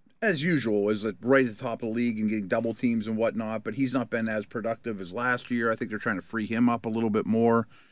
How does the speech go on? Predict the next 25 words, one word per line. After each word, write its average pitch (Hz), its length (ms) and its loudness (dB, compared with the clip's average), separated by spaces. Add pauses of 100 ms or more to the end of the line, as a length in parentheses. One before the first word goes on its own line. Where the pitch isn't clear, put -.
(380)
And 147 80 0
Washington, 156 460 2
I'm 127 80 6
sure, 127 160 4
looks 123 220 2
at 123 160 6
it - 20 2
like, 113 260 2
"Well, 127 120 6
we 131 80 6
weren't 160 180 2
gonna 151 100 2
resign 123 440 2
either 104 160 4
one 135 200 2
of 101 60 0
them. 92 220 -4
I 110 40 -2
thought 120 200 0
they'd 85 240 -6
keep - 240 -2
one 113 240 2
of 85 100 -4
the 87 100 -8
two. 92 400 -2